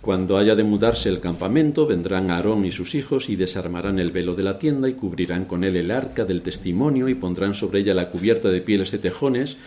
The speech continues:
y extenderán encima un paño todo de azul y la pondrán, y le pondrán sus varas. Es decir, cada vez que el arca tuviera que moverse, porque estaban con el tabernáculo y ellos se movían de acá para allá,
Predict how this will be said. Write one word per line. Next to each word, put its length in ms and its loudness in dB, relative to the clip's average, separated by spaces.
y 180 4
extenderán 600 2
encima 460 2
un 160 0
paño 420 0
todo 260 8
de 100 4
azul 340 2
y 60 2
la 140 2
pondrán, 540 0
y 80 2
le 80 4
pondrán 340 0
sus 200 -4
varas. 500 -2
Es 80 -8
decir, 320 0
cada 220 4
vez 180 4
que 80 0
el 80 6
arca 300 0
tuviera 260 0
que 80 -2
moverse, 400 0
porque 220 -8
estaban 300 -4
con 120 -2
el 100 0
tabernáculo 600 -2
y 80 -2
ellos 160 0
se 80 -4
movían 320 0
de 80 -4
acá 180 -6
para 160 0
allá, 260 0